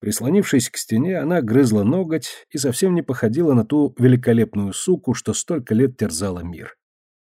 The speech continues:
Я уже говорил, ненавижу, когда враги выглядят людьми.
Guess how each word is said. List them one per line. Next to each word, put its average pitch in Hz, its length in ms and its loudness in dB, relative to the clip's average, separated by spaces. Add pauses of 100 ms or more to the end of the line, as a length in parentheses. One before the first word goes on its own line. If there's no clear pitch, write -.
(100)
Я 135 100 2
уже 139 160 6
говорил, 139 460 6 (260)
ненавижу, 143 640 4
когда 92 280 -2
враги 107 540 2
выглядят 98 560 -2
людьми. 92 420 -8